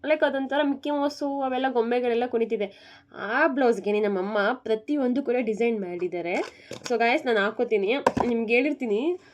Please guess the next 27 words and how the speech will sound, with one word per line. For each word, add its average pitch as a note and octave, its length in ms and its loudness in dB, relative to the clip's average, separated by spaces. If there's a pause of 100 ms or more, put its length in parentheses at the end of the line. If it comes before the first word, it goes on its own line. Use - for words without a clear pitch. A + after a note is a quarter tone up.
(280)
But B3+ 300 -4
ಲಿಟ್ರಲಿ E4+ 480 4
ನನಗೆ C#4+ 240 4
ಹೆಂಗಾಗೋಯ್ತು C4+ 760 4
ಅಂದರೆ, A3+ 420 2 (680)
ಆ, A3+ 80 0 (680)
ಥೂ, A3+ 440 -2
ನಮ್ಮಮ್ಮ G#3 320 -4 (120)
ಎಷ್ಟೊಂದು C#4+ 420 -4
ಮಾಡ್ತಿದ್ದಾರೆ A3+ 840 -4 (120)
ಆ G#3 80 -6
ಬಟ್ಟೆಗೋಸ್ಕರ G#3+ 960 -2
ಅಂತ, G3 180 -6
ನಾನು G3+ 200 -4
ಹಾಕ್ಕೊಳ್ಬೇಕು G#3+ 560 -2
ಅಂತ. F#3 180 -6
ಅದನ್ನ F#3+ 260 -4
ನಾನು G#3 180 -2
ರಿಸೆಪ್ಷನಿಗೆ C#4 520 -6
ಹಾಕ್ಕೋತಿದ್ದೀನಿ. B3 520 -6 (520)
ಆ, G#3 180 2
ಲಂಗ G#3+ 220 4 (100)
ದಾವಣಿ B3 160 2
ಹೊಲ್ದಿರೋದನ್ನ G#3+ 440 -2
ನಾನು A#3+ 160 -2
ಮಾರ್ನಿಂಗ್ G#3 360 0
ಹಾಕ್ಕೋತಿದ್ದೀನಿ. G3+ 520 -4